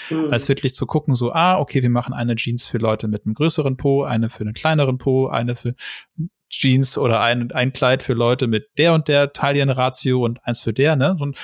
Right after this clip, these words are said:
Speaker 2: das
Speaker 1: Mhm.
Speaker 2: ist dann einfacher, einfach so, sozusagen, so hat das auszusehen und wenn du so nicht aussiehst, bist du hässlich, dann musst du was dran machen, dann kannst du nämlich auch wieder Geld mit damit verdienen.
Speaker 1: Da sag ich
Speaker 2: So.
Speaker 1: Miss Sixty.
Speaker 2: <laughs> Ja, genau. Aber du kannst ja auch diese ganze Abnehmen und, und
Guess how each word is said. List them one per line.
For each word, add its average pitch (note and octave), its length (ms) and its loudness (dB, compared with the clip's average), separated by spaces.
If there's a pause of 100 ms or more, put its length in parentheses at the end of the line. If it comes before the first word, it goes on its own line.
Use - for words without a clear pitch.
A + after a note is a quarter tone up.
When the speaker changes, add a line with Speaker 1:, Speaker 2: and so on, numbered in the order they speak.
(220)
Speaker 2:
das D#3+ 140 2
Speaker 1:
Mhm. E3 60 2
Speaker 2:
ist - 100 0
dann C3+ 100 0
einfacher, D3 460 0
einfach C#3 300 0
so, C3+ 200 0
sozusagen, C3 560 0
so D3+ 180 4
hat E3 100 0
das C3+ 120 0
auszusehen F3 560 0
und D#3 120 0
wenn C#3+ 120 0
du C#3 60 0
so C#3 140 -2
nicht B2+ 180 -2
aussiehst, D3+ 320 0
bist C3 160 -2
du C3 80 2
hässlich, D3+ 320 0
dann D3+ 140 0
musst D3 160 -2
du - 20 -2
was B2+ 120 -2
dran A2 160 -4
machen, D3 220 0
dann C3+ 140 -2
kannst C#3 220 0
du C3+ 40 -2
nämlich A#2+ 140 0
auch A2+ 100 -6
wieder - 140 -6
Geld G#2 260 -2
mit C#3 100 -4
damit C3 260 0
verdienen. E3 520 2
Speaker 1:
Da C#3+ 120 -4
sag D#3 180 -2
ich E3+ 60 -2
Speaker 2:
So. D#3+ 160 4
Speaker 1:
Miss G3 180 0
Sixty. G3+ 460 -6
Speaker 2:
<laughs> - 40 -20 (800)
Ja, A2+ 140 6 (220)
genau. C3+ 400 6 (360)
Aber F3+ 140 2
du D#3+ 80 6
kannst G#3+ 280 2
ja D3+ 60 2
auch C#3+ 40 2
diese C#3+ 180 4
ganze D#3+ 300 2
Abnehmen F#3 500 2
und, D#3 180 0
und C#3+ 280 -2